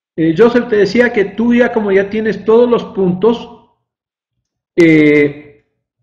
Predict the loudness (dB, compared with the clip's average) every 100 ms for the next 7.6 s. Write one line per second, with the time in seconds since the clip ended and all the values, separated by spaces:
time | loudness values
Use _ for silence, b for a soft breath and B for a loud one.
0 | _ _ _ _ _ _ 2 2 2 0
1 | 0 0 0 0 0 -2 -2 -2 -2 -2
2 | -4 -2 0 2 2 0 -2 -4 -6 -2
3 | 0 0 -2 -6 -16 -20 _ _ 0 2
4 | 4 4 2 -2 -6 -4 -2 0 0 0
5 | -4 -6 -10 -20 _ -14 -6 -6 -2 -4
6 | -4 -4 -4 -6 -10 -16 -12 -10 -8 -8
7 | -6 -6 -6 -12 -20